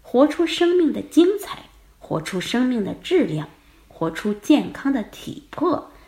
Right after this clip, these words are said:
才是硬道理。二零一八年最犀利的一段话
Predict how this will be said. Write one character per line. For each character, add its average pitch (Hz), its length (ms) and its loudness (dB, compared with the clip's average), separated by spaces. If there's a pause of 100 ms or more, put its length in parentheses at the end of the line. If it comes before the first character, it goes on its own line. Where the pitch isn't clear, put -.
(180)
才 - 220 -14
是 - 160 -4
硬 156 320 -2
道 - 260 -10
理。 - 220 -12 (1300)
二 190 120 4
零 180 240 0
一 208 60 -2
八 220 180 -4
年 208 320 -2 (300)
最 285 260 2
犀 381 400 0
利 370 240 4
的 - 120 -6
一 - 200 -8
段 170 240 -4
话 - 400 -6